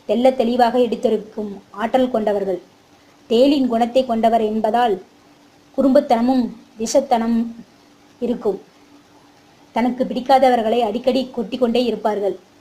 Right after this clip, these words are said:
பார்ப்பதற்கு அப்பாவி போல இருந்தாலும், விளையாட்டுப் போட்டிகளில் முதலிடத்தை வகிப்பார்கள். பிடிவாத குணம் அதிகம் கொண்டவர்கள் என்பதால், இவர்களை மாற்றுவது அரிதாகும். பிறருக்கு எதையும் விட்டுக் கொடுக்க மாட்டார்கள்.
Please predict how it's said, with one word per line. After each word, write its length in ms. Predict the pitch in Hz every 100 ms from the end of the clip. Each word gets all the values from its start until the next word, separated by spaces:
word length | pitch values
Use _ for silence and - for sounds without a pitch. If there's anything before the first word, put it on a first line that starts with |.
| _ _ _ _
பார்ப்பதற்கு 600 | 208 233 - 247 254 -
அப்பாவி 380 | 196 - 247 247
போல 200 | 240 233
இருந்தாலும், 640 | 226 208 208 214 254 214 - - _ _ 196
விளையாட்டுப் 440 | 202 254 269 277
போட்டிகளில் 560 | 247 226 226 233 254 202
முதலிடத்தை 540 | 208 233 240 233 233
வகிப்பார்கள். 640 | 208 196 226 208 196 196 185 _ _ _ _ _
பிடிவாத 460 | 254 269 277 277 262
குணம் 380 | 247 247 247 -
அதிகம் 380 | 190 233 262 247
கொண்டவர்கள் 600 | 226 233 233 214 196 180 -
என்பதால், 600 | 202 220 214 233 240 185 - _ _
இவர்களை 380 | 220 233 233 226
மாற்றுவது 540 | 208 220 233 233 208
அரிதாகும். 480 | 226 220 220 196 190 - - _ _ _ _ _
பிறருக்கு 440 | 226 247 254 254
எதையும் 360 | 233 220 247 254
விட்டுக் 260 | 226 -
கொடுக்க 240 | 262 220 233
மாட்டார்கள். 560 | 214 208 208 190 190